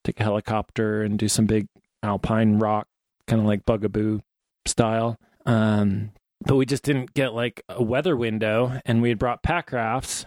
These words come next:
with us 'cause they only weigh ten pounds. And, you know, when you go to Southeast Alaska, you know that there's a good chance you're gonna get shut out with wa-,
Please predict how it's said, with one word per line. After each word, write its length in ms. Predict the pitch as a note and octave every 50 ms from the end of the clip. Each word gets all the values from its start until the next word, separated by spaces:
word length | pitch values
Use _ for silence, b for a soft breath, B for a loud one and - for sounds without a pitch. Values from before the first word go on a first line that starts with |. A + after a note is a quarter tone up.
| - -
with 240 | B2 A#2+ A2 - A#2
us 240 | A2+ B2 B2+ -
'cause 240 | - - A#2+ A#2 G#2+
they 80 | B2+ B2
only 160 | A#2 A#2 A#2
weigh 160 | A2+ A#2 A#2 A2
ten 260 | - - A#2+ A2 G#2
pounds. 520 | G#2 A2+ A#2 A2 A2 G#2+ A2+ A#2+ A2 -
And, 180 | A2 A2 A2 G#2 - B B B B B B B B B B B B
you 120 | - A#2
know, 180 | A#2 A2+ G#2+ G#2+
when 120 | A2 A2+ A#2+
you 60 | A2+
go 120 | A#2 B2+
to 60 | A#2 A2
Southeast 500 | - C3+ B2 G#2 - - A#2 A2 - -
Alaska, 540 | G#2+ G2+ A2 A#2 A#2+ A2 - - A#2 A2+
you 160 | A#2 A#2+ A#2 A2+
know 240 | A2+ A2 A2 A2
that 320 | G#2 G#2 A2 A2 A2 G#2+ - _ _ _ _ _ _ _ _ _ -
there's 180 | A2 A2+ G2+ G2
a 60 | G#2+
good 160 | G2 A2+ G2
chance 360 | - - A2+ A2 G#2+ G#2 -
you're 80 | - G2+
gonna 180 | A2 A2 G#2+ G#2+
get 180 | G#2+ G2+ -
shut 200 | - - G#2+ G#2+
out 160 | G#2+ G#2 G2
with 120 | G2 F#2+ F2
wa-, 200 | G#2+ A2+ A#2